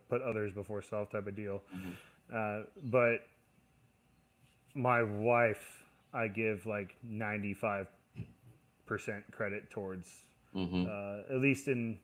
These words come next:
Speaker 1: you know, recent years specifically, 'cause seeing the stuff that she had to go through with her own mental struggles has been a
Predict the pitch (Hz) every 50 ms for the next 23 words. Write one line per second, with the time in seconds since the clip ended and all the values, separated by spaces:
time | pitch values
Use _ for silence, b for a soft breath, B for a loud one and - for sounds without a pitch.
0 | _ _ - 117 104 101 101 110 127 131 117 - 127 120 117 113 113 101 101 101
1 | - - - - 107 - - 127 110 113 104 113 113 107 - 113 101 98 110 -
2 | _ - - - - - - - _ _ _ _ _ - - - 156 160 160 156
3 | 143 127 120 - - - 143 135 127 - - 131 123 117 113 117 - - - 135
4 | 120 117 120 107 110 101 117 117 113 104 - 123 120 117 113 107 101 - 117 110
5 | 110 107 113 117 117 113 110 104 92 - - - 113 117 117 104 120 107 - -
6 | - 117 113 104 104 104 101 95 - - - - - - _ _ - 123 107 98
7 | 90 98 92 95 123 127 117 113 110